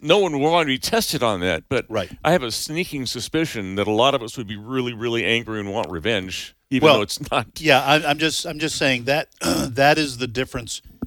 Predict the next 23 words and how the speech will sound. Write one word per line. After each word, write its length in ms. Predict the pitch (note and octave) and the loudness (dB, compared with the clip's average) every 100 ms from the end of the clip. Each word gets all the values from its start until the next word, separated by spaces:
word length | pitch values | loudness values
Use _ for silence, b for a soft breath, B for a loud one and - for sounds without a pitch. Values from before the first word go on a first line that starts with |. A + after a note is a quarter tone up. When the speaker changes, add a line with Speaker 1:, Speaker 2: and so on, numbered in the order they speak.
| _ _ - | _ _ -8
Speaker 2:
between 460 | A#2+ - B2 A#2 G#2 | -8 -6 -4 -4 -4
the 80 | |
Christian, 600 | F#2+ - D#3 - - - | -8 -2 0 -2 -4 -8
what 160 | B2 A#2 | -6 -2
should 200 | - G#3 | 2 4
be 120 | G#3 | 2
the 80 | D#3+ | 0
Christian 380 | - D3+ - C#3 | -2 -4 -4 -8
community, 540 | - G#2+ G2+ - F2 A2+ | -10 -10 -10 -14 -16 -16
let's 120 | A2 | -10
put 100 | - | -8
Speaker 1:
Yeah. 40 | |
Speaker 2:
it 80 | F#2+ | -8
that 200 | G2+ F#2+ | -10 -10
way, 220 | F#2 F2+ E2+ b b b b b _ - | -12 -14 -16 b b b b b _ 4
and 480 | C3 D3+ D#3+ D3 B2 | 8 10 8 2 -2
the 160 | A2 | 4
ideology 840 | A#2+ C#3+ C#3 B2 B2+ B2+ A2+ A#2 | 6 6 6 6 6 2 -2 -8
in 320 | B2+ C3 A#2 A2+ | -8 -8 -6 -4
this 320 | A2+ - - | -4 -6 -8
nation 560 | A2+ A2 G#2 - G#2 | -2 0 0 -4 -6
that 160 | G#2 C#3 | -6 -6
wants 420 | A2 A2 G#2+ - | -4 -4 -4 -8